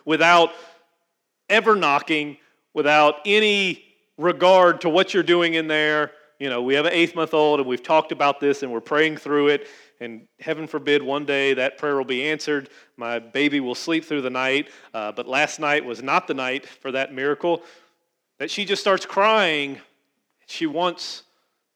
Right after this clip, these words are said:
to be held. She wants to be loved. She wants to be rocked. She wants, we have that same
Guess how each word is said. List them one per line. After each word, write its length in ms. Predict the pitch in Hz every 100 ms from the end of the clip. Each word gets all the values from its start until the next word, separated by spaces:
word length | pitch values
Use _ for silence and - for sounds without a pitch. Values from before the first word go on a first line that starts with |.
| _
to 80 | -
be 140 | 143 135
held. 460 | 180 180 127 113
She 160 | - 139
wants 280 | 143 143 -
to 100 | 127
be 120 | 131
loved. 460 | 143 165 147 123
She 180 | - 127
wants 240 | 120 135 -
to 80 |
be 120 | 123 120
rocked. 460 | 131 151 123 -
She 220 | - -
wants, 420 | 123 127 123 - - - - _ _ - 156
we 180 | 165 180
have 380 | 156 160 170 139
that 240 | 143 143
same 760 | - - 170 175 175 170 165